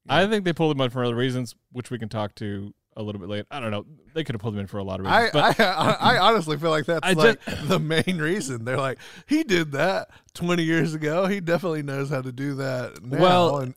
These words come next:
Speaker 2: and direct the whole movie at the same
Speaker 1: yeah.
Speaker 2: time."
Speaker 1: If you, oh, okay, so we didn't actually add a spoiler tag into this. We're gonna spoil this whole movie. Um,
Speaker 2: Uh, yeah, we, <laughs> we should
Speaker 1: it is
Speaker 2: have.
Speaker 1: what it is.
Speaker 2: Yeah,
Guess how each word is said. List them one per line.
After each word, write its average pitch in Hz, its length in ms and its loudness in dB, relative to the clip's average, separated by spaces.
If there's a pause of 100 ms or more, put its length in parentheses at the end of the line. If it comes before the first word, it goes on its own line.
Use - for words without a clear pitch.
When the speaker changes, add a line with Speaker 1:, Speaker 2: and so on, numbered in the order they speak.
Speaker 2:
and 143 220 -2
direct 139 300 -6
the 147 80 -2
whole 135 80 0
movie 131 280 -6
at 80 140 -12
the 107 80 -12
same 120 100 -6
Speaker 1:
yeah. 110 200 0
Speaker 2:
time." 113 80 -4
Speaker 1:
If 151 120 4
you, 165 260 0
oh, 156 180 4
okay, 143 260 -2
so - 120 -6
we 185 80 -2
didn't 190 220 -2
actually 143 240 -2
add 135 140 0
a - 20 -8
spoiler 127 340 -6
tag 127 280 -4
into 123 120 -6
this. 127 300 -4
We're 120 300 -4
gonna 139 120 -4
spoil 110 540 -4
this 110 140 -10
whole 110 100 -8
movie. 101 320 -6 (460)
Um, 107 540 -4 (140)
Speaker 2:
Uh, 165 180 -4 (100)
yeah, 175 500 -2
we, 170 220 0
<laughs> - 1040 -8
we 151 120 -4
should 196 200 2
Speaker 1:
it - 60 4
is 190 100 2
Speaker 2:
have. 110 40 -8
Speaker 1:
what 113 120 -2
it 107 60 0
is. 104 160 -4
Speaker 2:
Yeah, 143 440 -4